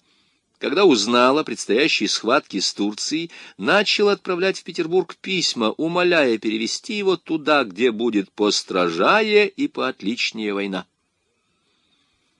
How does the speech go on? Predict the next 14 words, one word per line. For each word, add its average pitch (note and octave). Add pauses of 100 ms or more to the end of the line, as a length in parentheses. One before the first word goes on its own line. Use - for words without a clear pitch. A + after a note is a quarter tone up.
(800)
Подход G3
главных F3+
сил A#3
к -
театру C3+
военных G2
действий F#3 (140)
должен G3
был F#3+
произойти D3
весной, A#2
не F#2
раньше F3+
марта. F2